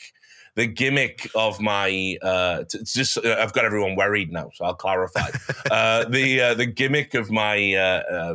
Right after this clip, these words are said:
Speaker 1: uh, music reviews was the review was always bad.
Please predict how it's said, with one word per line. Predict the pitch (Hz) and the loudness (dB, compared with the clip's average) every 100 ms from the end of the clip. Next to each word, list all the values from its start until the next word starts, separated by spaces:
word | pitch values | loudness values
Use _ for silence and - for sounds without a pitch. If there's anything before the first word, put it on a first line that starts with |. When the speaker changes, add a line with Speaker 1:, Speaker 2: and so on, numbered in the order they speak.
| - 90 | -6 -6
Speaker 1:
uh, | 85 - - - _ 85 | -6 -8 -16 -20 _ -10
music | 98 104 107 - | -6 -4 -4 -6
reviews | 92 90 85 - | -6 -6 -6 -10
was | 87 - | -10 -10
the | 101 | -6
review | 90 101 107 123 | -4 -4 -2 -2
was | 123 117 | -2 0
always | 110 104 98 95 | 0 2 0 -2
bad. | 87 82 | -2 -4